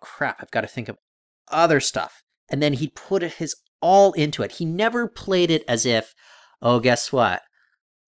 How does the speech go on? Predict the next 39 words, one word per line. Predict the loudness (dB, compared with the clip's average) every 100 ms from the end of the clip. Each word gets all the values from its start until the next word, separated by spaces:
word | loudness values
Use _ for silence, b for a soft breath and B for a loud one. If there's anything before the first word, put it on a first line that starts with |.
| -2
Thi-, | 2 2 0 -4
like, | -4 -2
I, | -2 -2
I'm | 0 -2 -2
thinking, | -4 0 2 2
like, | 2 0 0
seven | -4 -4 -2 -4
seasons | 0 0 0 0
ahead | 0 2 4 4
of | 2
how | 0 0
this | -2 -2
might | -4 -4
pay | 0
off | 0 0 0
or |
that | -2 -2
might | -6 -10
pay | -8 -6
off." | -6 -6
He, | -6 -6
he's, | -6 -6 -4 -4 -8 -2
like, | -2 -2
he | -8 -4
obviously | 2 2 2 -2
built | -4 -2 -2 -4 -10
upon | -6 -6 -4
stuff | -4 -6 -6
that | -8
had | -8
been | -8 -8
developed | -6 -4 -2 -4 -12
in | -16
previous | -10 -8 -8
seasons, | -8 -6 -6 -8 -8
but | -2 -2 -2 B B B B B 0
I, | 2
I, | 4 4 4
I | 2